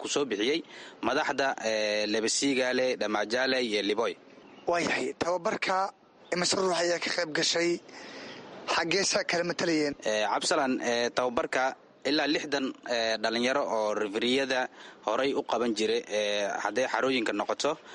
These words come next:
Speaker 1: hadday Liboy noqoto, hadday Dhadheeb noqoto iyo le-, ma-, Laba Siigaale iyo Dhamaajaale ayaa ka qayb galeen. Lixdanka ayaga ah,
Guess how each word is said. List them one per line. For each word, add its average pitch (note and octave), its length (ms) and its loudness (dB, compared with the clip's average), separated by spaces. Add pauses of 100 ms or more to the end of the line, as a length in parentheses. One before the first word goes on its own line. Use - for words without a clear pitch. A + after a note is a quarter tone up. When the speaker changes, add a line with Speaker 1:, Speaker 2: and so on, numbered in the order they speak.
(160)
Speaker 1:
hadday A#2+ 220 2
Liboy A#2+ 340 2
noqoto, A2 440 0
hadday G#2+ 260 0
Dhadheeb A2+ 320 0
noqoto A2 440 0
iyo G2+ 320 2 (340)
le-, G2+ 360 0
ma-, G#2 200 0
Laba G#2+ 220 2
Siigaale C3 520 2 (380)
iyo A2+ 120 2
Dhamaajaale A2 600 2 (500)
ayaa G#2+ 380 0
ka - 100 -2
qayb A2 240 -2
galeen. C3 300 0 (320)
Lixdanka C3+ 460 0
ayaga C3 400 2
ah, D3+ 60 -6